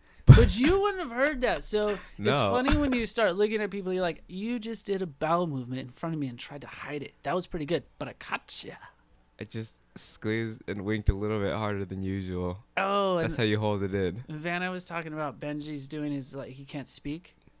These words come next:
Speaker 1: so he's doing his poop squint squints. That's, that means he's pooping. Oh, that's cool. That's, I'm like, I don't want kids right now. <laughs>
Speaker 2: I'm reenacting it right now.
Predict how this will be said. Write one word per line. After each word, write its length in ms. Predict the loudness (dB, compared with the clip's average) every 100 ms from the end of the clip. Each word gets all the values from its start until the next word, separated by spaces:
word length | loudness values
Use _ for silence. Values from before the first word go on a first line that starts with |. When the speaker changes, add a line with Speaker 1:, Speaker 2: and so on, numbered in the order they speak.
| -16
Speaker 1:
so 200 | -10 -8
he's 420 | -6 -6 -8 -12
doing 260 | -8 -4
his 140 | -4 0
poop 300 | 2 2 0 _ -14
squint 580 | -10 -8 -8 -6 -6 -6
squints. 600 | -8 -10 -10 -8 -10 -14 -18 _ _
That's, 240 | -14 -14 -14
that 140 | -10 -6
means 220 | -4 -4
he's 160 | -6 -10
pooping. 540 | -12 -10 -10 -12 -18 -20 -20 -20 -20 -20 _ _ _ -16
Oh, 160 | -12 -12
that's 200 | -12 -16
cool. 280 | -16 -16 -14
That's, 240 | -16 -14
I'm 260 | -14 -10 -10
like, 180 | -6
I 60 | -6
don't 140 | -6 -6
want 200 | -8 -12
kids 240 | -14 -14
right 160 | -14 -16
now. 200 | -10 -10 -10 -14 -20 -20 -20 -18 -18 -18 _ -20
<laughs> 880 | -18 -12 -10 -10 -12 -20 _ _ -2
Speaker 2:
I'm 240 | 0 2
reenacting 640 | 2 4 4 0 -2 -6
it 100 | -6
right 220 | -4 -6 -6
now. 220 | -10